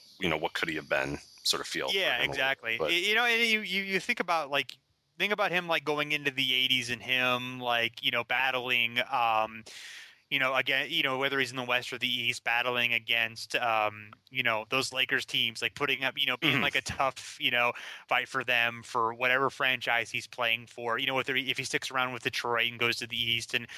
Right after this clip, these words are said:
Speaker 2: ha-, you know, they have a pretty good team and they battle with the Celtics, and may-, you know, they're not necessarily gonna beat the Celtics, but maybe just make it a little bit harder for the Celtics,
Speaker 1: Sure.
Speaker 2: which makes it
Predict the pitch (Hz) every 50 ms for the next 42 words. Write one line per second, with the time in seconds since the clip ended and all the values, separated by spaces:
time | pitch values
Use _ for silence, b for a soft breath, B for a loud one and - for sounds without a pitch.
0 | B B B B B B 139 127 127 - 135 127 120 117 123 123 123 123 117 117
1 | - 127 123 123 120 127 120 113 - 131 127 127 123 120 117 120 120 117 - 113
2 | 113 117 117 117 117 120 - 117 - - 120 110 110 - 123 120 - 175 185 208
3 | 226 240 233 240 233 226 220 214 220 214 214 202 185 165 165 170 147 139 135 120
4 | 127 139 - 151 - - 180 175 - 196 180 - 151 135 135 135 135 123 120 -
5 | 135 131 123 131 123 123 123 117 117 104 - - 127 123 127 131 135 131 - 151
6 | 139 143 - - 156 143 143 - 156 156 143 - - - - 139 127 123 - -
7 | 131 123